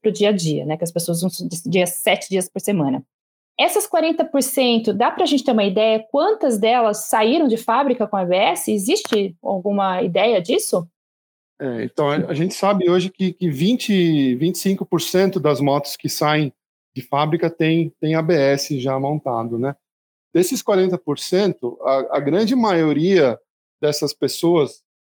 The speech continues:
Speaker 2: são proprietários de motos menores, motos pequenas, né? Então,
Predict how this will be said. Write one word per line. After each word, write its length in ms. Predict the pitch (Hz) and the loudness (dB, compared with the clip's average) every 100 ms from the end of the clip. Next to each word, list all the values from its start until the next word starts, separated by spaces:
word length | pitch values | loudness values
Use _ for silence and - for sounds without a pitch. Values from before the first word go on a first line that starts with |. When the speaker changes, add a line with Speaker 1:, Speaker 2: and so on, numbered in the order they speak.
| - | -8
Speaker 2:
são 140 | 156 | -6
proprietários 600 | 156 170 175 170 165 175 | -2 0 2 4 4 2
de 100 | 156 | 2
motos 460 | 170 156 165 170 160 | 2 2 0 -2 -4
menores, 640 | 208 151 165 139 135 123 120 | -4 0 2 2 2 2 0
motos 340 | 131 139 - | -4 -4 -8
pequenas, 640 | - 156 131 127 123 113 | -10 -6 -2 0 0 -4
né? 240 | 120 120 131 | -4 -2 -2
Então, 380 | 131 160 160 | 0 0 0